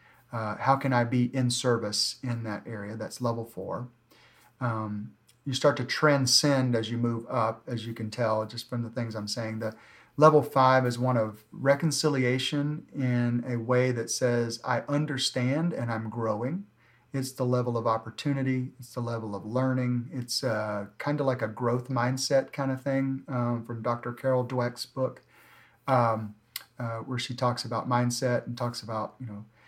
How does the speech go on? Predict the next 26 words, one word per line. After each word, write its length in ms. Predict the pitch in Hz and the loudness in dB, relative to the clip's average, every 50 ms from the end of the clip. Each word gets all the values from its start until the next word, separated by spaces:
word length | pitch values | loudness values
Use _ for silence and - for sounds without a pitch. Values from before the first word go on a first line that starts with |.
| - - _ _ - | -20 -20 _ _ -4
instead 460 | 143 131 127 - - 151 139 135 127 | -2 0 0 2 4 6 6 8 8
of, 500 | 120 117 110 110 110 110 110 104 - - _ _ _ _ _ - | 6 4 4 2 0 -2 -4 -8 -12 -18 _ _ _ _ _ -4
"Oh, 100 | 127 123 | -4 -2
this 260 | 120 123 143 127 - | -2 0 -2 0 0
is 140 | 135 120 110 | 0 -2 -2
bad, 480 | 104 117 120 120 117 117 120 120 110 | 2 2 4 4 4 4 4 2 2
I'm 180 | - - 123 120 | 0 -2 -2 0
never 220 | 120 123 117 120 | 0 0 0 0
gonna 180 | 117 117 110 104 | -2 -2 -4 -4
do 200 | 107 135 147 143 | -2 0 2 4
that 160 | 131 120 113 | 4 4 2
again," 640 | 110 110 120 117 117 113 113 110 107 107 104 110 110 - - | 2 -2 -4 -6 -6 -6 -4 -4 -4 -4 -6 -8 -10 -10 -8
you 320 | 127 120 117 113 110 101 - - | -6 -4 -4 -4 -6 -8 -8 -8
experience 580 | 127 123 - - - 143 139 135 123 120 120 | -6 -4 -4 -2 0 0 2 2 0 0 0
something 260 | - 127 120 - 123 | -2 -4 -4 -4 -6
and 80 | 117 113 | -6 -4
go, 140 | 113 110 - | -4 -2 2
"Oh, 120 | - 151 151 | 4 4 4
wow, 340 | 135 143 151 143 117 110 | 6 6 6 6 6 4
that 220 | 107 - 127 123 123 | 2 0 -2 -2 -2
didn't 220 | 151 - 131 131 | -2 -2 0 2
go 120 | 131 127 117 | 2 2 2
the 80 | 120 | 2
way 160 | 113 117 113 | 0 -2 -2
I 80 | 107 104 | -2 -4
thought. 480 | - - 131 113 104 104 107 - - | -2 0 0 2 2 0 -2 -4 -10